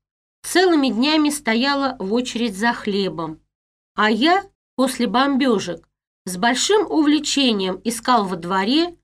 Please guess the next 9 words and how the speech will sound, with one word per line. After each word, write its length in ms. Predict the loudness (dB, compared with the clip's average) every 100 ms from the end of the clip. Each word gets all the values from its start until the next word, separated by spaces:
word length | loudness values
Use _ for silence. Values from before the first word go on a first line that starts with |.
| -4
осколки, 960 | -2 -2 -4 2 2 0 -6 -14 -14 _ _ _ _ _ 0
и 80 |
если 380 | 2 2 0 -2
находил, 720 | -2 0 0 0 0 -2 -2 -12 _ _ -4
то 100 | 0
гордился 680 | 2 0 2 0 0 -4
ими 560 | -8 -4 -4 -2 -4 -10 _ _
и 80 | -6
хвастался». 1000 | -4 0 2 0 -2 -10 -8 -12 -14 -16